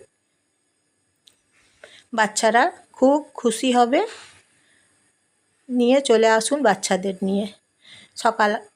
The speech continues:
আটটা থেকে রাত্রি আটটা পর্যন্ত। সিংহতে চেপেছে দেখুন বাচ্চাটা। আর এই যে আর একটা বাচ্চা দেখুন দুলছে, দুজন কি সুন্দর দুলছে, দেখতে কি ভালো লাগছে বলুন তো। অনেক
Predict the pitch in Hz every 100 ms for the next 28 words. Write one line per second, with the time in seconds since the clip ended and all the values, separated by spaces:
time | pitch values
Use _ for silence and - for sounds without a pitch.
0 | - 226 226 254 254 269 269 311 370 277
1 | 220 - 262 349 - - - 185 190 180
2 | 190 185 190 190 190 - _ _ - -
3 | - 254 240 233 226 233 220 202 208 196
4 | 202 208 196 240 208 196 - 208 - 285
5 | 381 _ _ _ _ _ _ _ - 208
6 | 196 202 196 208 208 214 196 196 208 208
7 | 202 277 196 190 190 - 277 359 220 208
8 | 208 240 - _ _ _ _ _ _ _
9 | _ - - 220 214 220 202 202 196 190
10 | - 285 202 196 - 196 240 208 208 190
11 | 190 196 196 196 240 - _ - 240 254
12 | 262 277 349 - _ _ _ _ _ _
13 | _ _ _ _ _ - 233 240